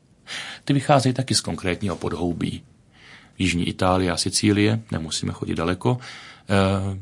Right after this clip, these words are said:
jsou oblasti, ve kterých se, eh, nedaří pečovat o lidi na okraji společnosti, o lidi staré, o lidi třeba i podvyživené.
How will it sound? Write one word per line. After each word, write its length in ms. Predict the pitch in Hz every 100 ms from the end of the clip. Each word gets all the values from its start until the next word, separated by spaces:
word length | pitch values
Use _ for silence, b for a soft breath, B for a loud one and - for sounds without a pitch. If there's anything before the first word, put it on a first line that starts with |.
| 107
jsou 180 | - 143
oblasti, 540 | 95 104 104 - 110
ve 80 | 104
kterých 440 | - 101 101 98
se, 280 | - 104 95
eh, 560 | - - - - 95 90
nedaří 640 | 104 110 101 - 73 - _ _
pečovat 520 | - - 90 80 - _ - -
o 60 | 90
lidi 180 | 85
na 120 | 87 95
okraji 260 | - 87
společnosti, 800 | - - 95 - - - - - - _
o 60 | -
lidi 280 | 92 82 78 B B
staré, 500 | - - 92 90 87 B B B
o 100 | 90
lidi 340 | 82 78 76 73
třeba 280 | - 87 82
i 40 | 85
podvyživené. 800 | 90 85 87 85 82 82 95